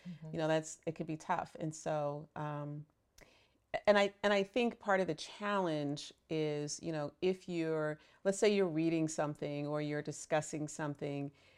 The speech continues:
Speaker 2: um, that, you know, brings in, if it's the only, um, issue, or it's the only p-, text, or if it's the only idea that you're discussing that includes, you know, whatever group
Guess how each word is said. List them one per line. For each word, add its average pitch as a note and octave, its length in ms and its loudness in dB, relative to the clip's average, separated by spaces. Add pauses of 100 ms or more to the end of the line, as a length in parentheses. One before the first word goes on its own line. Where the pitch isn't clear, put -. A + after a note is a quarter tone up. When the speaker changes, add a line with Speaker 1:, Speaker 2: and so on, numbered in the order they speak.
(180)
Speaker 2:
um, C#3+ 380 2 (260)
that, D#3+ 680 8
you E3+ 100 0
know, D#3 160 2
brings E3 480 2
in, D#3+ 320 2
if - 140 -2
it's G3 160 0
the F#3+ 120 -2 (180)
only, C#4 640 2 (440)
um, D#3+ 420 -2 (400)
issue, D#3 520 4
or E3+ 120 4
it's D#3+ 120 0
the G3 160 0
only B3 260 4
p-, - 160 -18 (140)
text, - 580 -4
or F3 120 4
if E3+ 60 0
it's - 100 -14
the F#3 200 -2
only G#3+ 540 2 (360)
idea F3+ 500 6
that D#3+ 140 2
you're E3 140 2
discussing D#3 720 4 (240)
that D#3+ 320 8
includes, G3 1000 6 (320)
you E3+ 140 2
know, C#3 440 2
whatever F#3+ 420 10
group F3+ 480 4